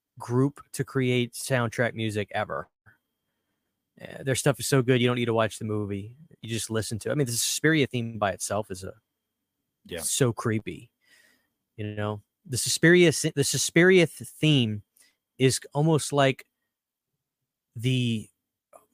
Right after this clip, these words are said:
Speaker 1: ghostly version of the Halloween theme or, like, the Phantasm theme. There's a lot of breaths and all kinds of sounds in the background.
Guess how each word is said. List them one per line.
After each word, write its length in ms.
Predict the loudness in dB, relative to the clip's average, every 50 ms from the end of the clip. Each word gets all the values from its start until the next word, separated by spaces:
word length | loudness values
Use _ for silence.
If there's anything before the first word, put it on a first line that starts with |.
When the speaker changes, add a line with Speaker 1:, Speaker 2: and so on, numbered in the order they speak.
| _ -18 -18 _ _
Speaker 1:
ghostly 640 | 8 8 8 8 6 4 0 0 2 4 4 4
version 400 | 4 2 2 2 2 0 0 -2
of 120 | -2 0 0
the 100 | 0 2
Halloween 520 | 4 4 4 4 4 2 0 -2 -2 -4
theme 240 | -4 -4 -4 -2 -2 0
or, 60 | 0
like, 180 | 0 -2 -2
the 80 | -4 -10
Phantasm 760 | -6 -4 -2 -2 -2 -4 -4 -4 -4 -4 -4 -4 -6 -8 -10
theme. 440 | -10 -8 -8 -8 -8 -8 -10 -12 -14 -14 _
There's 160 | -6 -4 -2
a 60 | 0
lot 120 | 2 2 0
of 120 | 0 -2
breaths 840 | -6 -8 -6 -6 -6 -8 -10 -10 -8 -6 -4 -4 -4 -4 -6 -8 -10 _ _ _ _ _ _ _ _ _ _
and 80 | -10 -10
all 80 | -8 -6
kinds 260 | -6 -6 -4 -4 -6
of 60 | -4
sounds 500 | -4 -2 -2 -2 -2 -4 -6 -6 -8 -8
in 60 | -8 -8
the 60 | -12 -6
background. 400 | -6 -4 -4 -4 -8 -10 -12 -12